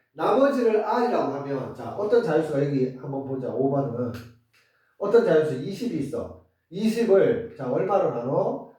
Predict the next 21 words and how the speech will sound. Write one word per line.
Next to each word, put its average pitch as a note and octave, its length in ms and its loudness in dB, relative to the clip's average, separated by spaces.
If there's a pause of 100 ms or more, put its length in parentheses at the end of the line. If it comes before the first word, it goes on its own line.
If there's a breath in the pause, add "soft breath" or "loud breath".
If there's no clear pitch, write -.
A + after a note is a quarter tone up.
삼으로 A#3+ 340 -2
한번 C3 240 -2
나눠볼게. A2+ 760 -6 (360 soft breath)
그러면은, G3+ 680 2 (160)
자, - 420 -8
자연수 G#3+ 1120 2
B로 A3+ 440 4
나눌 D#3+ 420 -2
때 C#3 540 -2
나머지가 F#3+ 540 4
얼마인지 F#3 280 0
한번 C#3 220 -4
구해봅시다. C#3 580 -4
여기 G#2+ 320 -10 (220)
육이라고 F#3 400 2
쓰면 D#3+ 280 -4
삼, G#3 300 -8
육, F3 200 -2
열여덟, D3+ 800 0 (420 loud breath)
이가 G3 280 2
되지. - 380 -2